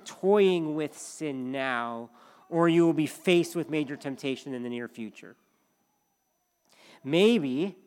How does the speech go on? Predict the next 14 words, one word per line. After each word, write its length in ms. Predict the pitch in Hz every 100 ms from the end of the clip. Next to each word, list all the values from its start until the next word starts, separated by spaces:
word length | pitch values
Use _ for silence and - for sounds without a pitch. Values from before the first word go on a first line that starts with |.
| _ _ _ _ _ _ _ _ _ _ _ _ _ _ -
maybe 300 | 156 240 240
tight 500 | - - 226 226 -
finances 1300 | - 202 196 185 151 135 - 123 107 98 - - - _ _ _ _
are 140 | 131 131
causing 440 | - 165 151 160
you 140 | 156 156
to 100 | 147
consider 600 | - 139 - 156 147 143
questionable 720 | - 156 135 - 151 131 127
decisions 680 | 113 - 120 104 101 101 107
or 80 |
dealings. 720 | 101 113 113 113 127 127 - _ _ _ _ _ _ _ _ _ _ _ _ _ _ _ _ _ _ _ _ _ _ _ -
Maybe 480 | 147 175 175 160 139
a, 200 | 123